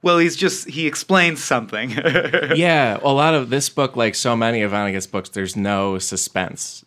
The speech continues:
Speaker 2: Throughout the
Speaker 1: Yes.
Speaker 2: book, he'll be like, "This is exactly what happened to me throughout my entire life." Then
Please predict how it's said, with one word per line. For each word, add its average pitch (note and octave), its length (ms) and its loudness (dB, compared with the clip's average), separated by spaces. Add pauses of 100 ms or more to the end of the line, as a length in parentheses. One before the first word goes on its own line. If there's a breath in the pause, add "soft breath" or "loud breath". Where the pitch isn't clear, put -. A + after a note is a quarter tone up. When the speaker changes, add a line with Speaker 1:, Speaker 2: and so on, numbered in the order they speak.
Speaker 2:
Throughout A2 380 2
the D3 80 2
Speaker 1:
Yes. B2 120 6
Speaker 2:
book, G#2 120 0
he'll G2+ 180 -4
be G2 180 -2
like, F#2 340 -2
"This G#2+ 180 -4
is G#2 100 -8
exactly G#2+ 440 -2
what G2+ 160 -2
happened G2 340 -4
to - 20 -4
me F#2 180 -2
throughout F2+ 320 -4
my F2 140 -6
entire F2 360 -8
life." C#3 380 -2 (300 soft breath)
Then A2+ 480 0